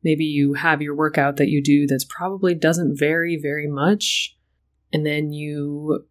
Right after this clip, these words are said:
you know, brush your teeth, you eat dinner. You, the movements that you're doing throughout your day don't change very much. So in order to challenge yourself physically, all you have to do is just do something different.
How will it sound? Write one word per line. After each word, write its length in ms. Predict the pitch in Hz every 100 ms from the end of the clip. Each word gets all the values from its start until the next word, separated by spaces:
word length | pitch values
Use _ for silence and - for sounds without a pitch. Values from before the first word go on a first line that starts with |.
| _ _ _
you 220 | - 170 151
know, 100 | 135
brush 260 | 156 160
your 120 | 175
teeth, 260 | 165 185 156
you 120 | 151
eat 100 | 156
dinner. 200 | 170 165
You, 200 | 147 151
the 80 | 160
movements 560 | 170 196 202 208 175 -
that 100 | 160
you're 160 | 156
doing 320 | 147 147 165
throughout 240 | 190 170 -
your 100 | 151
day 500 | 139 131 143 196 214 _ _ _ _
don't 360 | - 185 208 214
change 360 | - 220 240 240
very 240 | - -
much. 480 | - - - - _ _ _ _ _
So 600 | - - 202 175 170 160 - _ _ _ _ -
in 120 | 180
order 200 | 214 226
to 100 | 170
challenge 440 | - 160 165 202
yourself 340 | 226 226 220 214
physically, 480 | 175 190 214 233 -
all 140 | 196 214
you 80 |
have 100 | 262
to 80 | 269
do 140 | 220 247
is 100 | 277
just 320 | 196 - 147
do 380 | 190 208 233 233
something 800 | - - 202 214 214 202 180 156
different. 680 | 185 208 - 196 - -